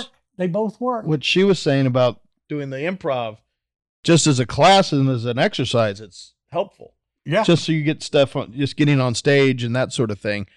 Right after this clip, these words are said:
Speaker 2: And, and that's where I think a lot, there, I've known some really good writers that were just piss poor performers and great, great material, and they just couldn't get over the hump.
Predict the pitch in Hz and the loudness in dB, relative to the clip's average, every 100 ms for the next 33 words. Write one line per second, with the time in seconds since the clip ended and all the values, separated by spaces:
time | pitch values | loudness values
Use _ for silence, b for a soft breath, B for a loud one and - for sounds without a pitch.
0 | _ _ _ - 113 113 107 95 95 _ | _ _ _ -6 -2 -2 -2 -4 -8 _
1 | _ 139 175 - 214 170 185 143 131 135 | _ 2 2 4 4 4 0 0 0 2
2 | 127 113 151 117 196 208 170 - 113 107 | 0 0 0 2 4 4 4 2 -4 -6
3 | 110 151 185 175 170 147 139 127 101 90 | 2 4 6 4 2 4 2 2 -4 -10
4 | - _ _ _ - 127 117 110 123 - | -20 _ _ _ -6 -2 -2 -2 -4 -2
5 | - 165 - 156 135 113 - 113 87 - | 2 2 2 -2 -2 -4 -10 -10 -10 -16
6 | _ _ _ _ _ - 117 113 107 95 | _ _ _ _ _ -6 -4 -4 -6 -10
7 | _ - 143 175 165 - - - 131 165 | _ 0 4 4 4 0 -8 -4 -2 0
8 | 156 139 151 131 131 131 117 - - 180 | -2 -4 -6 -8 -12 -14 -14 -14 -4 -2
9 | 165 147 139 131 120 123 147 113 | 0 0 0 -2 -4 -4 -4 -6